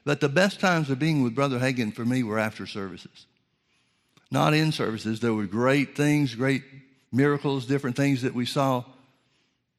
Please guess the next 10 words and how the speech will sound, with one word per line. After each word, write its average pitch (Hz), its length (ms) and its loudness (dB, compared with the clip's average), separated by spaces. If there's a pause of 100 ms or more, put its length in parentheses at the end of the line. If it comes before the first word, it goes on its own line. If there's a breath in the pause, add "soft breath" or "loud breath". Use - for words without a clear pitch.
(400)
The 135 160 4
atmosphere 143 640 2
and 131 100 4
the 123 80 4
anointing 135 420 2
in, 120 300 4
in 117 580 0 (100)
Brother 147 200 2
Hagin's 135 360 0
services 127 580 -4